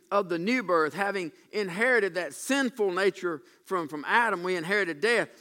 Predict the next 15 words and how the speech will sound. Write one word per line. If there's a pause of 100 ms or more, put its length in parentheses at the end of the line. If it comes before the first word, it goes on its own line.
Being
born
again, (180)
being
born (200)
through
the
blood
of
Jesus,
by
virtue
of (120)
his
birth,